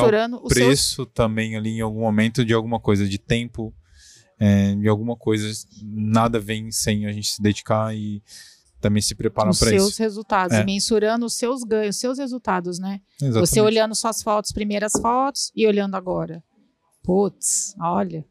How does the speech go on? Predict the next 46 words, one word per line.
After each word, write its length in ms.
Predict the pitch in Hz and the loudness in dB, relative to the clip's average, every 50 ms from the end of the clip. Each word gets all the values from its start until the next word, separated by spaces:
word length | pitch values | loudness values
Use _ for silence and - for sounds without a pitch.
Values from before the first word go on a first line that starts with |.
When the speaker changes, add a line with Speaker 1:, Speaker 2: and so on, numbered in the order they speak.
| _ | _
Speaker 1:
meu 160 | 180 180 196 202 | -2 0 0 0
Deus. 440 | 180 175 170 170 165 - - - - _ - | 0 -2 -2 -2 -4 -6 -8 -8 -12 _ -2
Olha, 220 | - 226 233 202 175 | 0 0 2 2 2
eu 40 | |
já 120 | 170 196 185 | 0 0 -2
tinha 180 | - - 233 | -4 -6 -6
um 60 | 240 240 | -6 -4
talento, 460 | - 269 220 196 190 196 185 - - | -2 -2 0 0 -2 -4 -8 -12 -14
cara. 240 | - 175 180 190 220 | -12 -8 -4 -2 -2
Olha, 140 | 220 190 - 208 190 202 | -2 0 -2 -2 -4 -4
Speaker 2:
É. 40 | 190 - - - - - - - | -8 -10 -12 -12 -12 -12 -12 -2
Speaker 1:
que 80 | - 233 | 0 0
eu 60 | 208 | 2
vejo 260 | 202 247 269 269 285 | 2 0 0 0 -2
às 80 | 269 233 | -4 -4
vezes 180 | 247 233 226 226 220 - | -4 -4 -4 -4 -4 -2
algumas 380 | - 202 196 190 196 208 196 - | 0 -2 -2 -2 -4 -6 -6 -6
pessoas 340 | - 196 - 202 190 - - | -6 -6 -6 -6 -6 -4 -2
falarem, 400 | 202 196 196 190 185 185 190 190 | -2 -2 0 -2 -2 -4 -6 -8
né? 160 | 190 196 196 | -10 -10 -8
"Nossa, 440 | 202 233 254 254 233 208 - - 208 | -4 -4 -2 -2 -2 -2 -4 -4 -4
eu 40 | 190 | -4
vejo 280 | 196 240 247 262 233 240 | -2 -2 -2 0 -2 -2
ali 200 | 220 220 233 226 | -4 -4 -6 -4
meus 420 | 220 220 214 208 202 196 180 - | -4 -2 0 2 2 2 0 -2
primeiros 640 | - - 208 208 214 214 208 208 202 185 165 - - - - - - - _ _ | -4 -4 -4 -4 -4 -2 -2 -2 -2 -2 -4 -6 -8 -10 -16 -20 -20 -20 _ _
trabalhos, 760 | - 180 170 175 190 226 254 262 254 233 214 208 196 196 190 | -2 0 2 2 2 4 4 2 2 0 -2 -2 -2 -2 -2
ou 160 | 202 202 202 196 | -2 -4 -4 -6
minhas 200 | 202 208 196 - | -4 -4 -4 -4
primeiras, 460 | - 208 214 214 214 208 214 202 - - _ - - - - - _ _ - | -4 -6 -4 -4 -4 -4 -4 -8 -10 -14 _ -20 -20 -20 -20 -20 _ _ 0
nossa, 300 | 233 240 240 - - 240 | 0 2 2 2 0 0
eu 160 | 220 226 226 | -2 -2 -2
já 160 | 202 254 233 | -4 -4 -6
tinha 240 | - - - 269 294 | -4 -6 -8 -8 -6
um 80 | 294 254 | -8 -2
talento 520 | - 233 208 185 185 185 185 180 175 - | 0 0 0 2 0 0 -2 -4 -6 -8
pro 100 | - 202 | -8 -6
negócio, 500 | 190 190 185 185 185 190 185 - - 214 | -6 -6 -6 -6 -8 -6 -6 -6 -8 -8
mas 200 | 208 214 220 220 | -8 -8 -8 -6
assim, 420 | 240 233 - - 233 214 196 190 180 | -6 -4 -2 -2 0 0 0 -2 -2
se 120 | - - | -2 -2
eu 60 | 269 | -2
não 60 | 277 | 0
tivesse 280 | 247 240 220 254 254 - | -2 -2 -2 -2 -2 -2
trabalhado 680 | - 262 220 220 202 190 190 190 202 220 240 208 208 | -4 -2 0 0 2 2 2 2 0 0 -2 -4 -4
duro 500 | 175 165 214 254 302 294 220 185 170 160 | 0 2 4 4 4 4 2 0 -2 -2